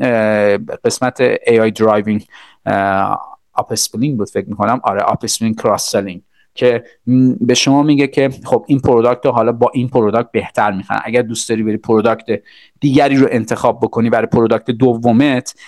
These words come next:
این پروداکت می‌تونه پروداکت خوبی باشه به عنوان کراس سلینگ و، اه، فریکونتلی بات توگیدر، یعنی با هم دیگه فروختنش.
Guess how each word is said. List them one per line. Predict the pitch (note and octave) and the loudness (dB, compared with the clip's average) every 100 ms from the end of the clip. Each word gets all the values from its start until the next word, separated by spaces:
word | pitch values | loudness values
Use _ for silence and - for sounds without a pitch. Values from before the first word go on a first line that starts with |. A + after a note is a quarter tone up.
| _ | _
این | F3 F3 | -2 0
پروداکت | D3+ C3 C#3 C#3+ | 2 2 2 0
می‌تونه | C3+ C#3+ C3+ | 0 2 0
پروداکت | C3+ A#2+ A2+ A#2+ - B2+ | 2 2 2 0 0 -2
خوبی | - A#2+ | 0 2
باشه | A#2 G#2 A2+ | 4 2 0
به | G#2 | 0
عنوان | G#2 A2 - | 0 0 -2
کراس | - G2+ - | -2 0 0
سلینگ | G#2+ G2+ A2 | 0 2 2
و، | A2 A2 - - - | 2 -2 -8 -20 -6
اه، | A2 G2 | -2 -2
فریکونتلی | G2 A#2+ - A2+ - G#2 | -4 -4 -2 -2 -2 -2
بات | G2 | -2
توگیدر، | - G2 G2 G#2 | -2 -6 -2 -2
یعنی | G2 | -4
با | G2+ G#2 | -2 -2
هم | G2 G2 | 0 -4
دیگه | G2 G2 | -4 -8
فروختنش. | G#2 G2 - F#2+ F#2+ - - | -10 -10 -6 -8 -6 -6 -8